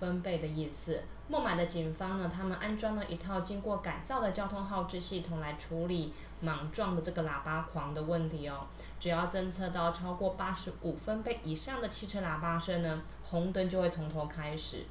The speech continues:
所以对于不爽哦，不安不爽的这些驾驶人呢，可能就要必须在交通号志底下等到天荒地老。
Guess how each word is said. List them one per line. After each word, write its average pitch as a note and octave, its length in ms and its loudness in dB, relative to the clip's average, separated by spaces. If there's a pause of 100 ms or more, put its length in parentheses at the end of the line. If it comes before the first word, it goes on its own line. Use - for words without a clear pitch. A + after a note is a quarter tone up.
(360)
所 F#3+ 100 0
以 F3+ 60 2
对 F3+ 240 4
于 E3 100 4 (120)
不 F#3 160 2
爽 D3 280 -2 (160)
哦， - 220 -6 (220)
不 F#3+ 80 0
安 F#3+ 260 2
不 F#3+ 80 0
爽 D#3+ 220 -2
的 C#3+ 80 -4
这 D#3+ 80 2
些 E3+ 120 4 (160)
驾 E3+ 200 0
驶 D#3 160 -4
人 D3 160 -4
呢， C#3 120 -4
可 D3+ 120 -4
能 C#3+ 180 -2
就 E3 80 4
要 E3 180 6
必 E3 160 0
须 E3 200 0
在 D#3 320 0 (260)
交 G3+ 160 0
通 A3+ 160 -2
号 A3 180 2
志 G3 120 0
底 D#3+ 160 -2
下 E3+ 120 2
等 D#3 140 -2
到 C#3 80 -6
天 D#3+ 220 0
荒 E3+ 260 2
地 F3+ 140 -2
老。 - 260 -6